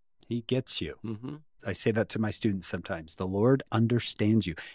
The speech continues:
Speaker 1: He not only understands you, he understands why you do what you do.
Speaker 2: Yeah. Well put.
Speaker 1: Yeah, it doesn't see you as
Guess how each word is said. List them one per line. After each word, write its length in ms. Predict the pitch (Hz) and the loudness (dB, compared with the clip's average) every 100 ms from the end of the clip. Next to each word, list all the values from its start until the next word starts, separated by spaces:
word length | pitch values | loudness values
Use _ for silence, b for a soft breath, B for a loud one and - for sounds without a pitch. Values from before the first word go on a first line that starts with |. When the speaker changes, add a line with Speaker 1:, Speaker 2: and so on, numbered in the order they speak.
| - | 6
Speaker 1:
He 160 | 131 131 | 6 8
not 180 | 156 | 8
only 240 | 185 170 135 | 10 12 12
understands 580 | 123 113 - 127 113 - | 12 8 6 10 10 12
you, 120 | 165 | 12
he 140 | 143 151 | 12 12
understands 420 | 143 - 147 131 | 10 8 6 6
why 260 | 127 175 | 8 10
you 200 | 220 120 | 12 10
do 200 | 98 87 - | 8 2 -2
what 260 | 101 90 - | -2 -2 -4
you 80 | 85 | -6
do. 140 | - - | -10 -16
Speaker 2:
Yeah. 280 | 101 98 90 90 - - _ _ _ _ _ - | -12 -8 -8 -10 -18 -20 _ _ _ _ _ -4
Well 160 | 120 | -2
put. 280 | - 101 85 _ - | -2 -4 -6 _ 0
Speaker 1:
Yeah, 180 | 135 | 2
it 60 | 98 | 2
doesn't 260 | 147 143 135 | 2 4 4
see 160 | - | 8
you 220 | 127 120 | 10 10
as 300 | 95 85 - | 8 2 -6